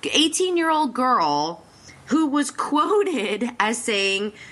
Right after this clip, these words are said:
"Today, on my first day as an adult, on behalf of the world's children, I demand of leaders that we must invest in books, not bullets." And on the other hand, we got Kylie Jenner going, you know,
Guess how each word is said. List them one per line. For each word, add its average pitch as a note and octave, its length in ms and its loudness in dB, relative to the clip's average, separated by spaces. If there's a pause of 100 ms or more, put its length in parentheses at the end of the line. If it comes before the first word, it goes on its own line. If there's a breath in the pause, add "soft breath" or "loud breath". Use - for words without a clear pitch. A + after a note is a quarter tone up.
(280 loud breath)
"Today, B3 380 0
on E4+ 160 2
my A3+ 120 0
first A#3+ 300 -2
day A3+ 140 2
as G#3 80 -2
an G#3 100 -2
adult, F#3 580 0
on G3 160 2
behalf A#3 440 0
of F#3+ 140 -4
the F#3 80 -2
world's A#3 400 -2
children, E3+ 640 0 (100)
I G3+ 160 2
demand C#4 380 2
of F#3 160 -4
leaders G3+ 420 0
that F3+ 160 0
we F#3 140 0
must F3+ 220 -4
invest F3 440 -2
in E3 240 -2
books, A3 400 -2
not F3 400 0
bullets." C3 640 0 (1400 loud breath)
And A#3+ 420 2 (140)
on A3+ 180 0
the A3 160 -2
other C#4+ 180 2
hand, G#3+ 360 0
we A3 100 -4
got F#3+ 260 0
Kylie G#3+ 500 -2
Jenner A3 500 0
going, F#3+ 800 -2
you B3 140 0
know, A#3+ 340 2